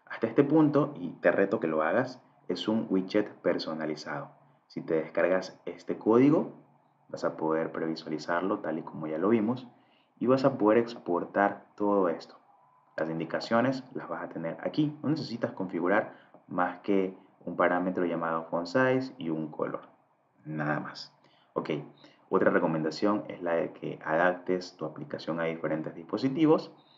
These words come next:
con la opción de responsividad. Y también, eh, Dark Mode o modo oscuro, que lo puedes agregar en tu aplicación. Eso sí es tan simple como llegar acá y clicar esta opción. Y ya hay por defecto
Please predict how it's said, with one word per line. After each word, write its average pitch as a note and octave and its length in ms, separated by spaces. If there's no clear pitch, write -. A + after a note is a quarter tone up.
con E2+ 180
la F2 60
opción E2+ 360
de E2 80
responsividad. E2+ 800
Y B2 300
también, C3+ 720
eh, - 320
Dark E2+ 360
Mode G2+ 400
o D#2+ 120
modo F2 440
oscuro, B2+ 560
que - 80
lo E2 160
puedes F2 240
agregar D#2+ 320
en D#2+ 80
tu D#2+ 80
aplicación. D2+ 640
Eso D#3 180
sí D#3 160
es D3 160
tan C#3+ 160
simple C3+ 440
como E2 300
llegar D#2+ 400
acá - 380
y - 100
clicar D#2+ 320
esta - 180
opción. G#2+ 460
Y E2 160
ya E2+ 180
hay E2 180
por D#2+ 200
defecto F2+ 720